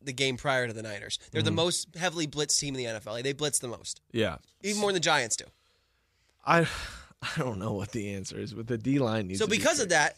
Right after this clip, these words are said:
Speaker 1: they gotta also address the offensive line. I think that's also something
Speaker 2: Yeah.
Speaker 1: they need to add. They need to add some sort of swing tackle or swing guard. Now, I have two options for him. We talked about this guy last week, Chris Hubbard,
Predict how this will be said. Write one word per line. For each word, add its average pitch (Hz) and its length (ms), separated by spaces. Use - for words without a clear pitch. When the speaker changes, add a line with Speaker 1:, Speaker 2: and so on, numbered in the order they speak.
Speaker 1:
they 196 120
gotta 247 180
also 214 280
address 180 240
the 185 60
offensive 147 340
line. 113 160
I 120 40
think 139 120
that's 131 140
also 143 220
something 135 180
Speaker 2:
Yeah. 135 80
Speaker 1:
they 139 60
need 139 120
to 123 80
add. 123 140
They 131 80
need 151 80
to 156 80
add 143 260
some 185 120
sort 190 160
of 170 80
swing 185 260
tackle 156 400
or 135 80
swing 139 300
guard. 95 280
Now, 160 100
I 170 60
have 180 100
two 220 160
options 160 320
for 123 100
him. 117 60
We 131 80
talked 160 220
about 156 100
this 143 140
guy 139 200
last 135 280
week, 139 120
Chris 165 220
Hubbard, 135 400